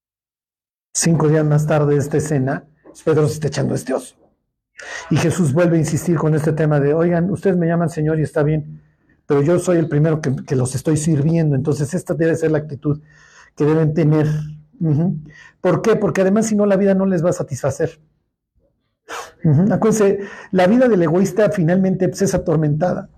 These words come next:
no funciona. Y finalmente,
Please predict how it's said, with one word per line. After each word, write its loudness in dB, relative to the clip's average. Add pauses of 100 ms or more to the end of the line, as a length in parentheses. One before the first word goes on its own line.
no 2
funciona. 0 (1700)
Y 2
finalmente, 2